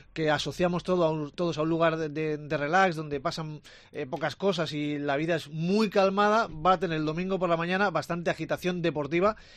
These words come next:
y emoción, ¿no? Es lo que tiene, pues, el fútbol y el deporte. Y precisamente, eh,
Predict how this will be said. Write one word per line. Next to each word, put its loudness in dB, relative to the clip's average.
y 0
emoción, 0
¿no? -8
Es -8
lo -6
que -8
tiene, -8
pues, -4
el -2
fútbol 0
y 6
el 4
deporte. -2
Y 0
precisamente, 0
eh, 0